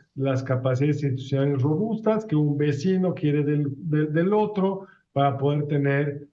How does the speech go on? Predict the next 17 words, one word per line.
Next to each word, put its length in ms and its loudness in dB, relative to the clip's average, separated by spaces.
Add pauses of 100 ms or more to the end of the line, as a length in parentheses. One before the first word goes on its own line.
(120)
pues, 320 -2
una 800 0
menor 640 2
inseguridad 880 2
al 160 -2
sur 240 0
de 80 0
su 200 -4
frontera. 580 -4 (320)
No 200 4
estuvo 720 -2 (200)
visible, 840 0 (220)
pero 200 2
supongo 440 0
que 100 -2
habrá 200 2
estado 580 0